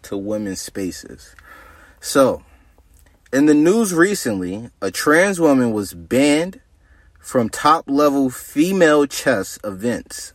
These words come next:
by F I D E, the world's top chess, uh, federation. Now, uh, I only want Lamara to speak on this. However you gentlemen feel about this stuff, wonderful, great.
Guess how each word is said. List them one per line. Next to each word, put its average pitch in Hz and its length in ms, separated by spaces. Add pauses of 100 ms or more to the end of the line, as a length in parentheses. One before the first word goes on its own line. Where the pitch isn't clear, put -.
by 95 500 (100)
F 135 340
I 113 280
D 101 160
E, 92 420 (840)
the 107 100
world's 127 500
top - 440 (100)
chess, - 600
uh, 104 260
federation. 98 880 (800)
Now, 135 420 (720)
uh, 135 460 (600)
I 127 220
only 208 340
want 175 260
Lamara 143 480
to 139 80
speak 135 340
on 120 180
this. 143 340
However 127 380
you 131 140
gentlemen 123 460
feel 120 280
about 110 300
this 110 180
stuff, 110 460
wonderful, 113 560
great. 110 440